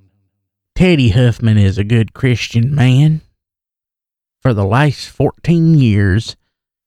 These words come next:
after church each Sunday, he goes to the Subway. And he orders him that Jared sandwich. It's that sandwich that Jared ate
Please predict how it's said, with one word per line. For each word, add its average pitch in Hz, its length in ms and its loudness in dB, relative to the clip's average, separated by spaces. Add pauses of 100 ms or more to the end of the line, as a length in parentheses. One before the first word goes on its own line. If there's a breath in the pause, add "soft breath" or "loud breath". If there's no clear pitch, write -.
after 143 400 -2
church - 460 -4
each - 200 -8
Sunday, 120 460 0
he 120 180 -2
goes 117 360 0
to 135 200 -2
the 123 140 -2
Subway. 101 840 -2 (1000)
And 120 160 2
he 147 260 2
orders 143 540 0
him 160 540 0 (360)
that 120 240 0 (100)
Jared 117 500 0
sandwich. 104 760 -4 (720)
It's - 180 -2
that 135 180 0 (240)
sandwich 165 400 0
that - 180 -6
Jared 135 640 0
ate 117 320 -4